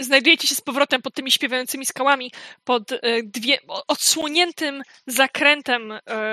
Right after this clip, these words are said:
wewnątrz, e, kompleksu laboratoryjnego, ukrytego oczywiście, bo przecież tajne laboratoria są tym, co nas wszystkich grzeje.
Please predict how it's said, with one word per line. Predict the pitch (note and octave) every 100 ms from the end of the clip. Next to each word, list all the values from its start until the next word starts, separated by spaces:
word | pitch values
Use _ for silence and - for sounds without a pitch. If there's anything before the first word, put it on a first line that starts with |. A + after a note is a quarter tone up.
| -
wewnątrz, | G3+ A3 B3 A#3+ A3 A3 - C4+
e, | A3+ A3 A3
kompleksu | - A#3+ C#4+ -
laboratoryjnego, | C#4 A3+ A#3 - A3+ A3 G#3 -
ukrytego | - B3 C#4 D4+ B3+
oczywiście, | - G#3 - - G#3+
bo |
przecież | G3+ A#3
tajne | - A3+ A#3+ A3
laboratoria | G#3+ G#3+ G#3+ A3+ G#3+
są | A3
tym, | G#3 A3+
co | A3
nas | G#3+
wszystkich | - - A3
grzeje. | F#3+ G#3+ C#4+ A#3+